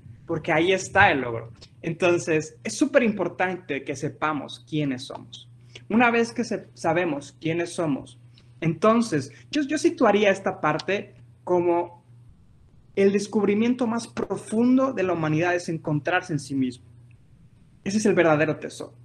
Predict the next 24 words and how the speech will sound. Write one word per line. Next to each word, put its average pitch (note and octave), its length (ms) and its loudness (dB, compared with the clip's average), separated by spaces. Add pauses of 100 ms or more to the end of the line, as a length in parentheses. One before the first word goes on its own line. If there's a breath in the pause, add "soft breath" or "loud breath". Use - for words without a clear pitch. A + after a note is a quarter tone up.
A E3+ 80 0
veces A3 260 2
queremos G#3 340 2
encontrar F3 380 -2
tesoros F3 400 -2
allá D#3 140 4
afuera, D3+ 420 -2 (220 loud breath)
a D3 100 0
veces D#3 240 -2
estamos D#3+ 340 -2
buscando D#3 420 -2
tesoros G#3 520 -2
allá D#3+ 200 2
en F3+ 100 0
el F3 80 4
espacio, F3 540 -4 (640)
pero E3 160 4
en E3 80 2
realidad E3 380 4
el F3 60 2
mayor D#3 320 0
tesoro F#3 340 -2
está D3 200 -6
aquí, - 280 -16